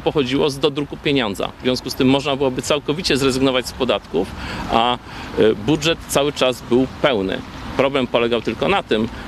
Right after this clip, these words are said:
na umiarze w tym procederze. W związku z tym wcale, e, podatki, zwłaszcza podatek dochodowy,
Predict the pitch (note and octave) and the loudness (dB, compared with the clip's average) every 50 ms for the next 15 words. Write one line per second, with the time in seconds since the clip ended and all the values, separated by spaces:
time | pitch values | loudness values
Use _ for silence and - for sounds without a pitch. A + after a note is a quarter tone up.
0 | - A#2+ B2 D3 D3+ E3 F3 F3 D3+ A#2+ A2 G2+ F2+ - - - - - - - | -2 0 2 2 2 2 2 2 2 0 0 -2 -4 -4 -8 -12 -12 -12 -12 -10
1 | - - - - - G#2 F#2+ - G#2+ G#2+ - - G2+ F2+ F#2 F2+ - - - - | -10 -8 -4 0 0 0 2 2 0 0 0 0 0 2 0 0 0 -2 -6 -6
2 | - - - - - - - - - - - - - - - - - - C#3+ D3 | -8 -8 -8 -6 -6 -4 -4 -2 -2 0 0 0 0 0 0 2 2 2 2 2
3 | C#3 - - E3 D3 - - E3 D#3+ E3 E3 D#3 - - - - - - - - | 2 2 2 2 2 2 4 2 4 4 2 0 -2 -4 -6 -6 -4 -4 -4 -2
4 | - - - - - - A3+ G#3 G3 F3+ - - - - - - - B2 - - | -2 -2 0 2 2 2 4 4 4 4 4 2 0 0 2 2 2 2 2 -2
5 | - - - - - - D#3 D3 G3+ A3+ - - - - A#2+ G#2+ F#2+ G2+ A#2+ B2+ | -8 -12 -10 -4 2 2 4 4 4 2 2 -2 -4 -2 0 0 2 2 2 2
6 | B2 - C#3+ B2+ - D3+ D#3 E3+ E3+ F#3+ F3 E3 F3+ F3+ - G3+ F#3+ A3+ G#3+ E3 | 2 2 0 0 0 0 0 2 2 0 2 2 0 0 2 2 2 2 2 4
7 | D#3 C#3+ | 2 2